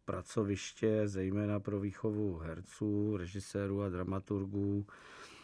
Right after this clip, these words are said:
E, jsme šťastní, že naši studenti nacházejí uplatnění a že se s nimi setkáváme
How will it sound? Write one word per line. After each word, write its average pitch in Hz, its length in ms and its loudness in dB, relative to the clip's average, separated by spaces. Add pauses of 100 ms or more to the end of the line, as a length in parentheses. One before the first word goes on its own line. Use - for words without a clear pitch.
(300)
E, 90 640 -2 (600)
jsme 95 300 -2 (340)
šťastní, - 720 -2
že 92 120 -2
naši 90 240 -4
studenti 95 500 -2
nacházejí 95 480 0
uplatnění 92 680 -2
a - 20 -2
že 90 140 -8
se - 160 -10
s - 100 -12
nimi 98 220 2
setkáváme 98 800 0